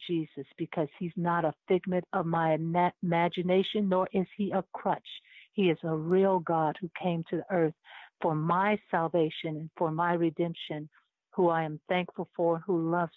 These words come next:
me. And so I will always run for Jesus." And he said, "Thank you very much," <laughs> and walked off. A bunch of them walked off,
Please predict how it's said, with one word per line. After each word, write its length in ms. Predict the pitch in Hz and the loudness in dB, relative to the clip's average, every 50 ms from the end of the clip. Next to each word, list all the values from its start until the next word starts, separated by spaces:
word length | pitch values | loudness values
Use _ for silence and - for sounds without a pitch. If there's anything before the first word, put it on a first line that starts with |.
| _ _ - | _ _ -18
me. 100 | - 123 - _ _ _ _ _ _ _ _ - - - - _ _ - | -18 -18 -20 _ _ _ _ _ _ _ _ -20 -20 -20 -20 _ _ -8
And 300 | 202 165 143 147 160 - - - - | -6 -4 -4 -4 -6 -10 -10 -6 -2
so 120 | 185 151 | 0 0
I 140 | 151 151 151 | 2 0 0
will 160 | 151 151 160 - | -2 -6 -6 -4
always 420 | - 170 165 165 160 147 143 135 139 - - - | -2 0 2 2 0 0 -2 -6 -8 -10 -10 -8
run 180 | 147 139 135 - - | -8 -8 -8 -8 -10
for 80 | 143 131 - | -10 -10 -10
Jesus." 220 | - 139 123 120 - _ - - _ _ _ _ _ _ _ _ _ _ _ - | -10 -10 -10 -10 -14 _ -20 -20 _ _ _ _ _ _ _ _ _ _ _ -10
And 120 | 165 156 | -10 -10
he 80 | 151 - _ - | -10 -12 _ -10
said, 140 | 135 127 - - | -10 -8 -6 -4
"Thank 260 | 160 151 147 - - | -4 -4 -4 -6 -8
you 60 | 156 | -8
very 280 | 143 - 147 139 139 143 | -4 -2 -2 -2 -2 -2
much," 280 | 143 143 135 - - - - - _ _ _ _ _ _ _ _ | -4 -6 -8 -10 -14 -20 -20 -20 _ _ _ _ _ _ _ _
<laughs> 120 | - - - | -10 -4 -2
and 140 | 311 247 - - 311 - - 262 220 - - | -2 -2 0 0 0 0 0 0 -2 -2 0
walked 340 | 247 226 190 - _ - - | 0 0 0 -2 _ -2 0
off. 220 | 165 160 - - _ _ _ _ _ _ _ _ _ _ _ _ _ _ _ - - - - - - - - 254 - - | 0 0 0 -4 _ _ _ _ _ _ _ _ _ _ _ _ _ _ _ -20 -18 -16 -12 -12 -12 -10 -12 -8 -6 -4
A 60 | 196 | -2
bunch 280 | 160 196 185 180 - 196 | 0 0 0 0 0 0
of 140 | 160 151 | -2 0
them 140 | - 151 156 | -2 -4 -2
walked 300 | 147 147 147 147 - - | -2 -2 -2 -2 -2 0
off, 200 | 160 147 143 147 | 0 0 -2 -2